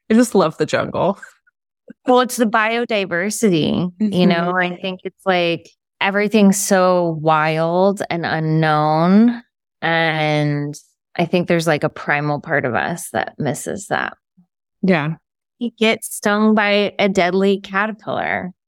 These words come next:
Speaker 1: Yeah, you totally could. And then you're like, "Ah, now what?"
Speaker 2: <laughs>
Speaker 1: Oh my gosh, I know. And it's really interesting how sometimes I just feel like, "Oh, I need to go there."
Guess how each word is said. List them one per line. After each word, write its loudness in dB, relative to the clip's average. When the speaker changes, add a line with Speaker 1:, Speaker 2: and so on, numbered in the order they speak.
Speaker 1:
Yeah, 0
you 2
totally 2
could. 2
And 2
then 4
you're 6
like, 4
"Ah, 2
now 2
what?" -2
Speaker 2:
<laughs> 2
Speaker 1:
Oh 4
my 2
gosh, -2
I -2
know. 4
And 4
it's -2
really 4
interesting 0
how 0
sometimes 2
I 4
just -2
feel 0
like, -4
"Oh, 4
I 0
need 0
to 0
go 0
there." -8